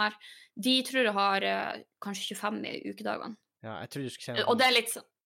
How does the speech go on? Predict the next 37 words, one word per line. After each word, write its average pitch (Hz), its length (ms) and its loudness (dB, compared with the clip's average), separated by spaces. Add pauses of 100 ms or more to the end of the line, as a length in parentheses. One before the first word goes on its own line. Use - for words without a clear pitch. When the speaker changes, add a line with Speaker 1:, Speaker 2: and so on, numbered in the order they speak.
(420)
Speaker 2:
jeg - 60 -18
tror 151 100 -2
du 127 40 -2
skulle 254 120 0
Speaker 1:
Hm? - 20 -4
Speaker 2:
si 143 80 -2
noe 117 140 -4
sånn 117 160 -12
Hades 117 760 -6
eller 104 140 -16
noe 101 80 -12
sånt, 104 340 -12
for - 80 -8
det 120 60 -2
er 113 100 -4
sånn 104 120 -6 (360)
Speaker 1:
Å 247 100 4
ja, 214 100 8 (340)
nei, - 160 2
Hades 247 400 6
er, 175 640 2 (160)
jeg 208 80 4
vet 208 100 2
ikke 226 120 -2
om 247 40 2
det 214 100 4
er - 120 -4
atten - 200 -10
eller 185 140 -4
tjue, 220 280 2
men 185 240 -4
det 190 100 0
er 175 60 0
ingen 233 120 0
der 277 120 2
som - 120 -8
oppfører - 400 -2